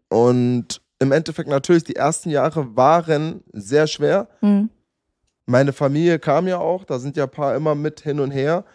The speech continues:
Speaker 2: Mhm.
Speaker 1: Ja, okay, aber irgendwann ist das dann, wenn du halt weißt, du kannst halt deine ganze Familie aussorgen,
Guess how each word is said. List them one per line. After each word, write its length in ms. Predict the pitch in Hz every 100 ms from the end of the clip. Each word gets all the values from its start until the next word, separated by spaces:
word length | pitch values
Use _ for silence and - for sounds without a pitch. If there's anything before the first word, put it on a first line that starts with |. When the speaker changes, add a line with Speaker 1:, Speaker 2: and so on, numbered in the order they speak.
| 220
Speaker 2:
Mhm. 160 | 226 - _ _ _ _ _ _ _ _ _ _ _
Speaker 1:
Ja, 400 | 113 123 147 196
okay, 400 | - - 143 175 - -
aber 460 | 135 147 156 151 123
irgendwann 680 | 147 165 180 151 151 165
ist 200 | 135 -
das 160 | 143 -
dann, 440 | 151 156 156 - -
wenn 420 | - 127 135 156
du 140 | 175
halt 200 | 160 127
weißt, 340 | 135 151 160 147
du 440 | 147 147 151 - _ _ _ _
kannst 260 | - 135 139
halt 100 | 131
deine 200 | 127 113
ganze 260 | 131 139
Familie 400 | - 127 135 143
aussorgen, 640 | 107 110 113 110 123 185